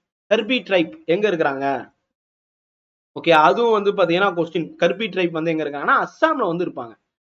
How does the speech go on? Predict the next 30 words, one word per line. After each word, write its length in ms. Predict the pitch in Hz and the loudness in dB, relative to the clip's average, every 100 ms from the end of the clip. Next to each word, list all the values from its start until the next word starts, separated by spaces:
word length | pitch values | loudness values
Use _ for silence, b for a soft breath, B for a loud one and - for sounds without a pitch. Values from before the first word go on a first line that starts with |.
| _ _ - | _ _ 0
இமாச்சல் 340 | 294 269 247 | 2 4 2
பிரதேஷ் 280 | 190 175 185 | 0 -2 -2
கிடையாது. 380 | 165 147 135 117 - _ _ 277 | -2 -2 -2 -4 -14 _ _ 0
So 40 | |
அப்ப 140 | 277 | 0
இந்த 280 | 233 226 233 | -4 -4 -6
மாதிரி 220 | 233 262 | -2 -2
நம்ம 260 | 247 214 190 | -2 -2 0
வந்து, 280 | 180 185 240 226 165 151 - _ _ _ | -2 -2 -4 -4 -6 -8 -12 _ _ _
அஹ், 140 | 143 - | -6 0
படிக்கணும். 480 | 160 208 233 160 123 | 0 0 -2 -4 -4
இதெல்லாம் 340 | 156 196 226 254 | 0 4 4 4
வந்து, 200 | 220 269 262 220 | 2 -4 -6 -6
அஹ், 400 | 156 160 156 151 143 - _ _ _ _ _ _ 151 | 0 2 2 -2 -6 -18 _ _ _ _ _ _ -2
நம்ம 140 | 160 | 4
கிளாஸ்ல 460 | 175 208 240 247 - | 6 6 6 2 0
கொடுத்தது, 360 | 233 220 185 | -4 0 0
எப்பயுமே 380 | 143 - 208 226 220 | 0 0 0 2 0
கொடுத்துக்கிட்டு 420 | 254 262 233 190 | -4 -4 -2 0
இருக்கிறதா. 360 | 185 185 170 143 | 0 0 0 0
நார்வெஸ்டர், 800 | 160 220 240 202 - 185 165 165 b b b - | 2 2 4 0 0 0 2 0 b b b 0
கால்பைசாக்கி, 840 | 196 233 214 185 190 170 - 170 160 160 - B _ | 2 4 0 2 0 0 -4 -8 -6 -6 -8 B _
அதுக்கப்புறம் 460 | 165 180 180 202 | -2 2 2 2
மேங்கோ 340 | 175 196 233 220 | 2 2 2 2
ஷவர், 400 | - 160 160 160 | 2 0 0 0
இதெல்லாம் 260 | 175 208 | 2 2
நம்ம 160 | 208 170 | 2 -2
வந்து 220 | 175 190 | -2 -4
கொடுத்தது 400 | 208 220 208 160 | -6 -4 -2 -2
நிறைய. 320 | 143 147 175 | -4 -2 0